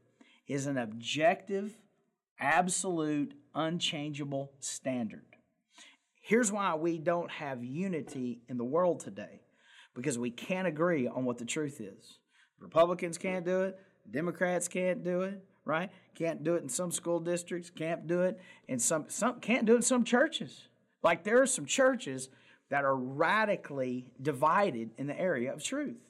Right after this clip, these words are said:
I would even point to our own denomination when I think about this.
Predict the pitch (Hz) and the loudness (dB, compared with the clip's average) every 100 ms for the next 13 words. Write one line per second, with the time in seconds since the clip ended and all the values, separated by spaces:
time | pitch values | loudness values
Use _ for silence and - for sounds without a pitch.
0 | _ _ _ _ _ - 190 302 240 185 | _ _ _ _ _ 2 4 4 2 0
1 | 175 196 170 175 165 143 170 160 156 151 | -2 -4 -4 0 0 0 -4 -4 -2 -2
2 | 151 190 226 - 120 120 127 123 208 165 | 0 0 0 -2 -4 -2 -4 -4 -4 -2
3 | 113 - 92 - | -4 -8 -18 -18